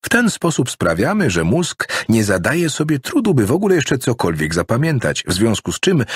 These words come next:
nie uruchamia odpowiednich procedur. Efekt Cajgarnik to jeden z mechanizmów wyjaśniających wyniki opisanych wcześniej eksperymentów.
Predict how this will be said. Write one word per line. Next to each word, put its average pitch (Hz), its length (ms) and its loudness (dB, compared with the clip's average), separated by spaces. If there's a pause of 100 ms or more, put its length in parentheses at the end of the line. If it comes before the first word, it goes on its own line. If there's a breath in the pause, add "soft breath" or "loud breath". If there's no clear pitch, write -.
(140 loud breath)
nie 127 220 4
uruchamia 123 560 2
odpowiednich - 560 -2
procedur. - 580 -4 (880)
Efekt 190 420 0
Cajgarnik 85 880 -2 (360 loud breath)
to 202 180 2
jeden 139 380 4
z 90 80 -2
mechanizmów 95 680 0
wyjaśniających 92 680 0
wyniki 92 400 0
opisanych 95 460 -2
wcześniej 87 380 -2
eksperymentów. 113 760 -2